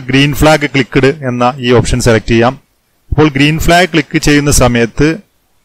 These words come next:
if മൗസ് പോയിന്റർ ഇതിനു മുകളിൽ എത്തുമ്പോൾ, നമുക്ക് സെൻസിങ്ങിലാണ് ഇതുള്ളത്, മൗസ് പോയിന്റർ എത്തുന്നത്.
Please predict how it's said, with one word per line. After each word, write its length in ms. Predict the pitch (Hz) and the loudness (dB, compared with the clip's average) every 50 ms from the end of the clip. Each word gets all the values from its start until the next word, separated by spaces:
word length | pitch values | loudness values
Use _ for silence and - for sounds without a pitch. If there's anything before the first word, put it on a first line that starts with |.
| _ _ 160 151 143 | _ _ -2 0 0
if 80 | 143 - - - - - _ _ _ _ _ _ _ _ _ _ _ _ _ - 135 135 | 0 0 -2 -6 -10 -14 _ _ _ _ _ _ _ _ _ _ _ _ _ -6 -2 2
മൗസ് 300 | 135 135 147 160 - - - | 4 4 4 4 2 2 2
പോയിന്റർ 460 | 165 139 131 131 127 127 123 139 165 165 - - _ _ _ _ _ _ _ _ _ - | 2 4 4 2 0 0 0 0 0 0 -2 -8 _ _ _ _ _ _ _ _ _ -2
ഇതിനു 160 | 131 143 139 135 131 | -2 0 0 0 0
മുകളിൽ 240 | 123 123 127 123 120 | 2 2 2 2 2
എത്തുമ്പോൾ, 460 | 110 - - 117 113 110 113 113 104 92 87 - _ _ _ _ _ _ _ _ _ _ _ _ - | 0 0 0 -2 0 2 4 4 4 2 0 -4 _ _ _ _ _ _ _ _ _ _ _ _ -8
നമുക്ക് 200 | 151 151 156 151 - - | -6 -4 -2 0 0 2
സെൻസിങ്ങിലാണ് 760 | 147 147 151 160 139 - 175 185 190 190 175 156 151 147 143 143 - - 143 | 2 0 0 0 -2 -2 0 0 0 2 2 2 2 0 -2 -4 -6 -4 -2
ഇതുള്ളത്, 360 | 120 123 117 113 117 113 127 139 180 - _ - 123 | 0 2 2 2 2 2 2 0 -2 -6 _ -4 -2
മൗസ് 220 | 123 127 113 - - | 0 0 0 0 0
പോയിന്റർ 240 | 135 127 123 120 120 - | 0 0 0 0 -2 -2
എത്തുന്നത്. 320 | - 123 117 113 120 | -2 -4 -2 -2 -2